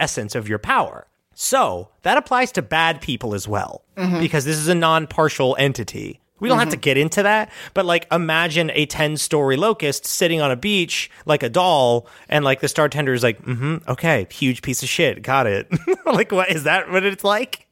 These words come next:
Speaker 2: Yeah, I think, I, I think so. I think that's the cosmic nature of reality. Is like,
Speaker 1: Yeah.
Speaker 2: is like she assesses, she, you know, hears your story, you tell your story to her, and she carves your, she, she tends the,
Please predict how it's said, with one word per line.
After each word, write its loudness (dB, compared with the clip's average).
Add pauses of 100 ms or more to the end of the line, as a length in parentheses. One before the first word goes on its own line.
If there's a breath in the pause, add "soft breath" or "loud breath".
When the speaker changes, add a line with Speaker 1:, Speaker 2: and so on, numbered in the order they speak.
(120)
Speaker 2:
Yeah, 2
I 4
think, -2
I, 2
I 2
think -4
so. 2
I 4
think -4
that's -2
the 0 (420 soft breath)
cosmic 0
nature 0
of -4
reality. 2
Is -6
like, 2
Speaker 1:
Yeah. 4
Speaker 2:
is -4
like -2 (280)
she 2
assesses, 2
she, -4
you -4
know, 0
hears 0
your -2
story, 0
you 0
tell -2
your -2
story -2
to -2
her, 2
and 0
she -2 (420 soft breath)
carves 2
your, 0
she, 0 (160 loud breath)
she -2
tends 0
the, 0